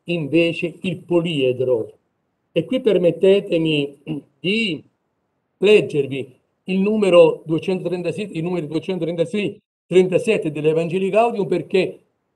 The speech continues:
spiega il perché, il perché di questo riferimento alla figura geometrica del poliedro. Il Papa scrive: Il poli-, il modello è, è il poliedro, che riflette la confluenza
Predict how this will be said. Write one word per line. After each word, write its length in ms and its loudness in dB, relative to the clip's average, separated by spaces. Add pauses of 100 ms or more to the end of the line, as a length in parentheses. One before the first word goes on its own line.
(600)
spiega 480 0
il 140 4
perché, 720 0 (420)
il 120 -10
perché 680 -2 (240)
di 200 -10
questo 1080 -2
riferimento 800 0
alla 140 -6
figura 340 -2
geometrica 600 0
del 180 -2
poliedro. 580 -8
Il 100 -4
Papa 300 0
scrive: 520 -8 (600)
Il 160 -8
poli-, 300 -2
il 80 -2
modello 340 6
è, 220 4
è 80 4
il 160 2
poliedro, 800 -2 (480)
che 120 0
riflette 500 0
la 180 0
confluenza 1120 -2